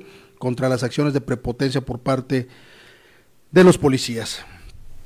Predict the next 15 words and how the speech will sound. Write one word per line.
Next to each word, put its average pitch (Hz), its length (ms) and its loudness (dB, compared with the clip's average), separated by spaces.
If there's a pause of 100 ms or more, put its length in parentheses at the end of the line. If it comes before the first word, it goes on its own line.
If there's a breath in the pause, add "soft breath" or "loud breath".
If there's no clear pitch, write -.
(880 soft breath)
Bien, 254 240 12
en 208 160 10
el 214 140 12
marco 277 300 8
del 220 160 10
Día 226 260 10
del 190 140 10
Binomio 208 360 10
Canino 202 520 10
fue 220 120 10
develado 196 520 12
un 208 100 12
monumento 202 600 12
en 175 60 10
honor 175 420 8